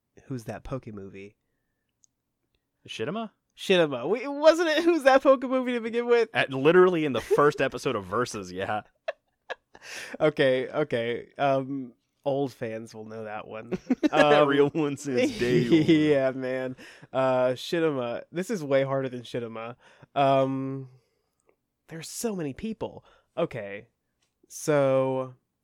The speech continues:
Speaker 1: do you wear a co-, have you ever worn a, worn a costume?
Speaker 2: Like, further
Speaker 1: Like, consi-, have you ever consistently worn a costume every time you've saved people?
Speaker 2: No.
Speaker 1: No?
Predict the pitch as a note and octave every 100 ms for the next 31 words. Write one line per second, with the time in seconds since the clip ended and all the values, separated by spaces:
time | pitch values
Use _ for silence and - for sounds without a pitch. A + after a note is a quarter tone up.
0 | _ _ _ D3+ E3+ E3 D#3 - C#3+ D#3+
1 | F3+ E3 D#3 C#3+ B2 - - C3 C3+ A#2
2 | A#2 G#2+ - - - B2 _ _ _ _
3 | _ _ _ _ _ _ - D#2+ C#2+ _
4 | - _ _ _ _ _ _ _ F#3 E3+
5 | D3+ A#2+ G#2+ C#3 - D#3 - E3+ D3+ F3
6 | F3+ F3+ E3+ - C#3+ E3+ D#3 D3+ D3+ C#3+
7 | C#3 C3+ - C3 B2+ - B2 B2 C3 C#3
8 | B2+ B2 A#2 - A#2 A2+ A#2+ A2 G#2+ G#2
9 | _ A2 G2+ _ _ _ _ _ _ _
10 | _ A2 G#2+ C#3 G#3